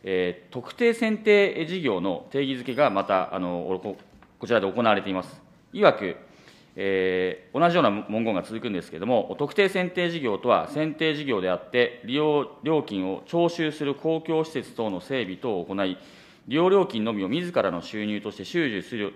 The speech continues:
する事業。で、ここから、えー、文言がちょっと追加されております。または、利用料金に加え、特定選定事業に要する費用に相当する金額の一部として、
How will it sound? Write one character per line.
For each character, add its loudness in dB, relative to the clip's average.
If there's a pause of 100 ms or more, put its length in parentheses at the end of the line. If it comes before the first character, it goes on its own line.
す -10
る -2
事 -6
業。 -2 (600)
で、 -4
こ 2
こ -4
か 6
ら、 6 (240)
え 2
ー、 -4
文 2
言 2
が 2
ち -6
ょ -6
っ -8
と -10
追 -6
加 2
さ 0
れ 0
て -4
お 0
り -6
ま -14
す。 -20
ま 4
た 6
は、 6 (180)
利 2
用 10
料 6
金 -2
に -2
加 8
え、 0
特 -6
定 8
選 0
定 2
事 -6
業 2
に 0
要 2
す 0
る 0
費 -6
用 4
に -6
相 0
当 -2
す -8
る -4
金 -4
額 -4
の -4
一 -8
部 -8
と -10
し -14
て、 -6